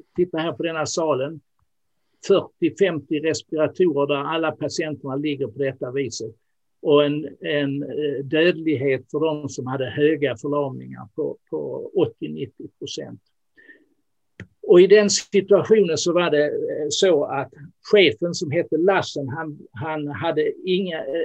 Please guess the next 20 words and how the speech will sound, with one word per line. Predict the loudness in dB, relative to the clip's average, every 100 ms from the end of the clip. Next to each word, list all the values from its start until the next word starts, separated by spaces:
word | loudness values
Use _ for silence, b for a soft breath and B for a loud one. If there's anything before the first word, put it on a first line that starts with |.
| -6
ingen | -2 -2 0 -4 -4
tilltro | -2 -2 0 0 0
till | 0 -2 -2
att | -2 -6
någon | -6 -4 -4
annan | -4 -4 -6 -10 -8
visste | -4 -4 -4 -8
någonting. | -8 -12 -14 -14 -14 -18 b b b _ _
Eh, | -12 -8 -8 -8 -8 -10 -10 -10
så | -4 0
i | 2
det | 4 4
avseendet | 2 0 -2 0 0 -2 -8 -8 -8 -8
så | -6 -4
var | -4
han | -6 -4
ganska | -6 -6 -4
lik, | -2 -4 -6 -8
eh, | -8 -8 -10
vår | -8 -8 -8